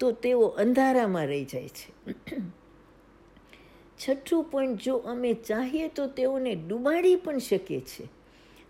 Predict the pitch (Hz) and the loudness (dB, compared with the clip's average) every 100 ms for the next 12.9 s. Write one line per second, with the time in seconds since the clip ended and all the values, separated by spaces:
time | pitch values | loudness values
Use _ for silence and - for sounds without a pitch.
0 | - 220 202 - 233 240 226 190 170 - | -6 -2 -2 2 2 2 0 -4 -6 -4
1 | - 302 277 214 202 190 165 156 170 143 | 0 2 4 4 4 4 2 -2 -2 -2
2 | 143 135 143 123 - - - - - - | -4 -8 -8 -12 -12 -20 -20 -20 -20 -20
3 | - - 190 190 185 170 165 - 190 185 | -18 -6 -2 0 0 0 -2 0 -2 -2
4 | 180 - 214 247 202 151 151 156 165 - | -10 -8 -4 -2 -2 -2 -4 -4 -4 -6
5 | 156 160 190 190 233 269 247 220 226 - | -8 -4 -6 -4 -4 -4 -2 -2 -2 -2
6 | 277 262 226 214 214 202 196 339 - - | -4 -2 -4 -2 0 0 0 0 -2 -6
7 | 226 170 156 - - - - 214 226 226 | -4 -4 -8 -18 -20 -16 -4 0 2 2
8 | 196 - 196 208 277 302 - 277 277 262 | 0 -2 -2 0 -2 -4 -2 -2 0 -2
9 | 262 262 233 202 208 294 285 240 202 180 | -2 -4 -2 0 0 0 0 0 -2 -2
10 | 160 147 135 151 135 127 135 - - - | -4 -6 -8 -12 -10 -12 -14 -20 -20 -20
11 | - - - - - 190 180 170 - 196 | -20 -20 -20 -20 -14 -10 -8 -8 -8 -6
12 | 226 - 220 175 - 160 156 - - | -6 -6 -6 -6 -6 -6 -8 -12 -12